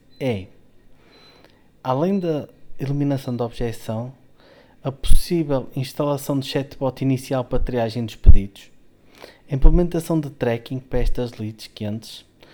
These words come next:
nomeadamente até inclusive a remarketing, integração com a automação de email marketing. O que é que, na minha opinião, não devíamos ter? É o chamado live,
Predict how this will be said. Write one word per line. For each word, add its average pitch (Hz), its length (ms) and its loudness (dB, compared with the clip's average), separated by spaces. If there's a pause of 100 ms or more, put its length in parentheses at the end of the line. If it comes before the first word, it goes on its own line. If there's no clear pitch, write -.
(220)
nomeadamente 131 720 -2
até 131 180 -8
inclusive 131 400 -6
a 120 60 -2
remarketing, 120 760 0 (1400)
integração 160 720 0
com 135 160 -4
a 139 60 0
automação 143 520 -4
de 147 60 -4
email 143 240 -4
marketing. 120 500 -8 (960)
O 175 100 -8
que 208 120 -2
é 240 60 2
que, 226 160 -6
na 196 80 0
minha 185 180 0
opinião, 170 380 10
não 165 240 -2
devíamos 151 480 -4
ter? 98 340 -10 (1600)
É 131 60 -6
o 131 80 -6
chamado 135 520 -6
live, 139 280 -6